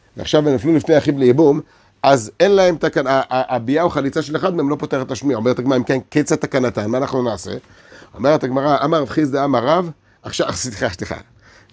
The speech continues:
כאן דילגתי על רש"י מאוד חשוב. רש"י אומר כאן, מה זה כיצד תקנתן? אומר, כי בעצם,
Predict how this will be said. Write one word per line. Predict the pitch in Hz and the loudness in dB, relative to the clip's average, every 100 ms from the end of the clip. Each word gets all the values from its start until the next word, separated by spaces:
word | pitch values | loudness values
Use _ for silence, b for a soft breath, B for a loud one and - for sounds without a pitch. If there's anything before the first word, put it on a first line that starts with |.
| b b | b b
כאן | - 151 | 2 4
דילגתי | 143 147 147 147 | 4 2 2 0
על | 123 | -2
רש"י | 127 - | -2 -2
מאוד | 117 117 | -4 -4
חשוב. | - - 95 - b b b - | -6 -8 -10 -12 b b b -2
רש"י | 151 175 | 0 2
אומר | 156 165 | 2 2
כאן, | - 127 | 0 0
מה | 151 | 2
זה | 226 | 0
כיצד | - 151 135 | -2 -4 -4
תקנתן? | 110 113 113 - 101 | -6 -6 -6 -6 -8
אומר, | 98 131 135 | -6 -6 -4
כי | 143 | -4
בעצם, | 123 139 170 175 147 | 0 0 0 2 0